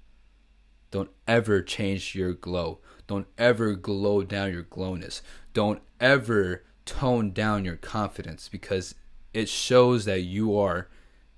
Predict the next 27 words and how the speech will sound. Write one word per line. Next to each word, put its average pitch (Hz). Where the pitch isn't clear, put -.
comfortable 113
in 107
your 92
own 98
skin 101
again. 92
But 107
also 110
know 120
that 90
this 107
game 113
of 92
life, 101
we're, 90
we're 92
always 107
learning. 101
We're 95
always 107
figuring 107
out 107
things 92
each 101
and 98
every 90
day. 95